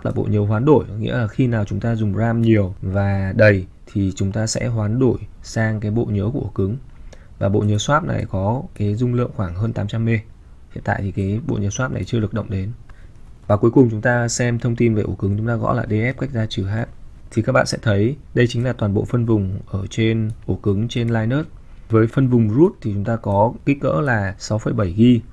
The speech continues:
và chúng ta sử dụng là tám trăm bốn mươi hai mê và còn rảnh là năm phẩy chín gigabyte và chúng ta sử dụng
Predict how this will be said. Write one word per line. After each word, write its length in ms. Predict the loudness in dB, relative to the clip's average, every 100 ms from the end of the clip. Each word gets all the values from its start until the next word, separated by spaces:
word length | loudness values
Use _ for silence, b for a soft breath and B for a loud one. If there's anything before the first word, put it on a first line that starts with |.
| -8
và 100 | -4
chúng 180 | -2 0
ta 240 | 0 0 0
sử 280 | 2 0 2
dụng 200 | 0 0
là 260 | -2 -2 -2 -4
tám 180 | -4 -2
trăm 200 | -2 0
bốn 140 | 0
mươi 100 | 0
hai 120 | -2
mê 300 | 0 0 0 -2 b b b b
và 120 | -4
còn 260 | -2 0 2
rảnh 260 | 2 2 0
là 140 | -4
năm 220 | 0 -2
phẩy 240 | -2 -6 -6
chín 280 | -2 0 0
gigabyte 520 | -2 0 0 0 -2 -6 b b b -8
và 460 | 0 2 2 -2 -2
chúng 140 | -2
ta 100 | -2
sử 140 | -2
dụng 200 | -4 -4